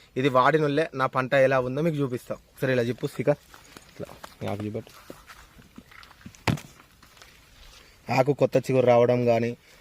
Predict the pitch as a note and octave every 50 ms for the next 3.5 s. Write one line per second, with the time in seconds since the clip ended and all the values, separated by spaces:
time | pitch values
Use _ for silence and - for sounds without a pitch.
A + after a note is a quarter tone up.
0 | _ _ - A#2 B2 B2+ C3 - - C#3+ C3+ C3 C3 B2+ - B2+ A#2+ A#2+ A#2 A#2
1 | A#2 - - C3+ B2+ B2 B2 A#2+ B2 B2 A#2+ A#2 A#2 A#2+ A#2 - - A#2 A#2 A#2
2 | A#2+ A#2 A#2 A#2+ B2+ - _ _ _ _ _ - A2 A2+ B2 A#2+ C3+ A#2+ C3 C3+
3 | C3+ B2+ A#2 A#2 A2+ A2+ A#2 A2+ A#2 B2